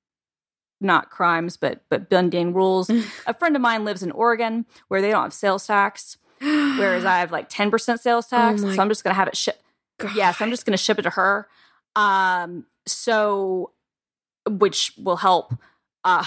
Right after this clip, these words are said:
Speaker 1: <laughs> offset some of the insanity. So while we're just being honest here, I haven't placed the order yet because I wanna make sure that whenever it's, it's ready, like, she'll be able to be there. And if she's making a trip up here, I can, like, make a trip, you know, uh,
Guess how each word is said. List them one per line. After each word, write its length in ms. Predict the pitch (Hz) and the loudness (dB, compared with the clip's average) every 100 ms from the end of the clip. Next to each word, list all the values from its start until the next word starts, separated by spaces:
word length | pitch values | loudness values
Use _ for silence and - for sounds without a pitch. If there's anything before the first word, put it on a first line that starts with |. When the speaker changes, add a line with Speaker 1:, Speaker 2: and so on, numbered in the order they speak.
| - | -4
Speaker 1:
<laughs> 100 | - | -2
offset 400 | - - - - | -2 0 -2 0
some 220 | - 185 | -2 -2
of 100 | 175 | 0
the 280 | 190 160 - | 2 2 -2
insanity. 580 | 190 - 196 190 190 190 - _ _ | -4 -2 0 2 0 -2 -14 _ _
So 260 | - 214 190 - | 2 4 4 0
while 340 | 220 247 220 | -2 2 2
we're 120 | 202 | 0
just 160 | 185 - | -6 -6
being 140 | 196 | 0
honest 300 | 185 175 - | 2 2 -2
here, 160 | 185 175 | -2 0
I 80 | 220 | 2
haven't 300 | 233 240 233 | 0 -2 -4
placed 240 | - 190 - | -2 -2 -2
the 100 | - | -4
order 240 | 185 185 | -2 0
yet 220 | 185 175 | 0 0
because 200 | - 196 | -2 -4
I 60 | 185 | -2
wanna 140 | 180 | 0
make 160 | 175 170 | -2 -4
sure 160 | - 175 | -4 -4
that 120 | 160 | -2
whenever 340 | 170 165 170 | 0 0 0
it's, 200 | 165 - - | 0 -4 -10
it's 160 | 190 | -4
ready, 240 | 220 202 196 | 0 2 0
like, 240 | - 170 | -2 -4
she'll 160 | - 185 | -4 -6
be 160 | 180 | -4
able 120 | 170 170 | -4 -4
to 60 | |
be 140 | 175 190 | -8 -4
there. 260 | 180 180 | 0 0
And 220 | 165 175 - _ _ _ _ _ _ - | 0 -4 -12 _ _ _ _ _ _ -4
if 80 | |
she's 200 | - 214 190 | 0 0 0
making 200 | 180 175 | 0 -2
a 40 | |
trip 180 | 165 180 | -2 -2
up 140 | 196 | -4
here, 220 | - 180 175 | -2 0 0
I 100 | 175 | -2
can, 140 | 180 | -4
like, 240 | 175 - | -6 -6
make 140 | 175 - | -6 -6
a 40 | |
trip, 300 | - - - - | -4 -6 -6 -6
you 100 | - | -4
know, 260 | - - - | -2 -4 -2
uh, 180 | 69 | -2